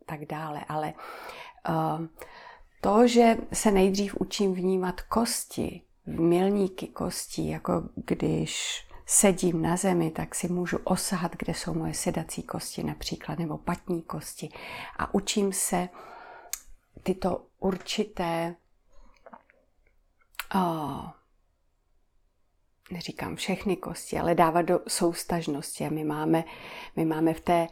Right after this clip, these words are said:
naší tělesné architektuře určité body, které se učíme vnímat, jako pozice lebky, pozice lopatek, křížové kosti,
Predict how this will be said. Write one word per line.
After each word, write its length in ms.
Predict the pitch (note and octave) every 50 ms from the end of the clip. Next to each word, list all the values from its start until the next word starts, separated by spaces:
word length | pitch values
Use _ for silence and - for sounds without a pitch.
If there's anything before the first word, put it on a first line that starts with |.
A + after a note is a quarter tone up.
| - _ -
naší 360 | D#3 D#3+ D#3+ - - - F3
tělesné 520 | - - F3+ E3 D#3+ E3+ - - F3+ E3+ -
architektuře 1120 | - E3+ E3+ E3 - - - F#3+ - - - - - - - F3 D#3+ - E3+ D#3 D#3 E3+ - - - - - - - -
určité 580 | - D3 - - - - - - F#3 F3 F3+
body, 420 | D#3+ D3+ - E3+ E3+ F3 E3+ E3+ D#3
které 640 | - - - E3+ D#3 D#3 D3 D3+ D3+ D3+ D#3 D#3+ - -
se 180 | - - F#3+ -
učíme 520 | - D3+ - - - D#3+ D3+ D#3 D3+ D3+
vnímat, 560 | D3 D#3+ E3+ F3 F3+ F3+ E3+ D3+ D3+ - -
jako 220 | D3+ - - - -
pozice 480 | - E3+ D3+ - D#3 - - - -
lebky, 560 | D#3+ D#3+ E3+ F#3 F#3 - - - - - E3+
pozice 520 | - - D3 D3 - - - - - - D3
lopatek, 760 | D3+ E3+ F#3 F3+ - F#3+ F3 - - - D#3+ D#3+ - - - - - - - - - - - - -
křížové 720 | - - - F#3 F#3 F3+ E3+ F3+ E3+ D#3+ E3 D#3+ D#3 D#3
kosti, 720 | D#3 - - D#3+ D#3+ D3+ - - - - - - - - -